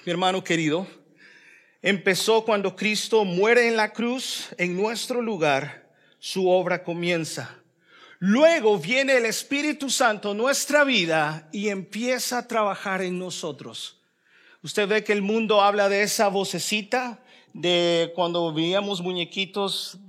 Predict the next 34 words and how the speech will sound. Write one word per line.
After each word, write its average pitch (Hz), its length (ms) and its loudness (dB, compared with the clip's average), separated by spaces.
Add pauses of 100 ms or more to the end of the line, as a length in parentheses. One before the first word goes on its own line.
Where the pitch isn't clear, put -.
dibujaban 175 540 -2
aquí, 175 480 -6
eh, 160 180 0
un 160 720 -8
santito 165 720 -6
y, 180 140 -6
o 143 200 -8
un 160 200 -10
angelito 170 540 -8
y - 20 -8
luego 151 160 -4
aquí 147 220 -10
un 165 100 -8
diablito. 151 680 -8 (380)
Así 175 240 -6
el 196 80 -4
mundo 202 300 -2
los 180 160 -2
reconoce. 160 840 -8 (340)
En 185 100 -8
nuestro 269 360 -4
caso, 160 680 -2 (280)
tenemos 233 400 -2
un 240 160 -2
espíritu 208 600 -4 (140)
dentro 285 440 2
de 254 100 2
nosotros 165 800 -6 (240)
que 247 160 0
nos 233 320 -2
recuerda 233 680 2
y 220 40 2
nos 208 220 -2
dice, 240 500 4